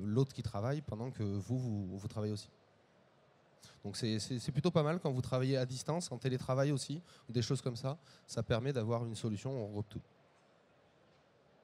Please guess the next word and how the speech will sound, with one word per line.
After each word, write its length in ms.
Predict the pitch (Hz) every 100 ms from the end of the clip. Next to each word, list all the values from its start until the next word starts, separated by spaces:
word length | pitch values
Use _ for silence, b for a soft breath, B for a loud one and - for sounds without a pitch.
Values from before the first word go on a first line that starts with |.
| - _ _ - _ _ _ - - - _ _ - - - _ - - B B B B B B B B B B - - -
Pablo, 320 | - 214 165